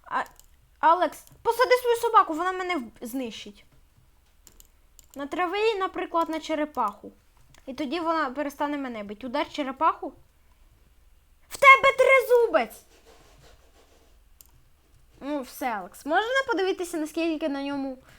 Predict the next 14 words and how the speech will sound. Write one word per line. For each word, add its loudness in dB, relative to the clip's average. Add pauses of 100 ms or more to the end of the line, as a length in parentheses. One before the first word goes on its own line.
(200)
цієї -6
сили? -12 (340)
Так, -14
я -10
подивлюся, -10
з -20
чим. -18 (1000)
Новий 0
тризубець? -6 (440)
Ти -6
що, -8 (120)
два 2
з'єднав? -6 (1800)
Ні. 2